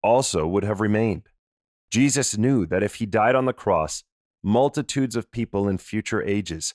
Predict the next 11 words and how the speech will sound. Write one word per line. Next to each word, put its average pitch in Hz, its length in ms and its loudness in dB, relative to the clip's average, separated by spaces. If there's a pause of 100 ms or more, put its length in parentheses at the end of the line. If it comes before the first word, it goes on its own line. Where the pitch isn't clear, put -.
(120)
would 87 100 -2
have 95 200 -4
to 104 100 -2
follow 107 400 0
him 78 200 -4
on 78 100 -4
the 80 80 -2
way 82 180 -2
of 80 120 -4
the 85 60 -10
cross, 87 540 -4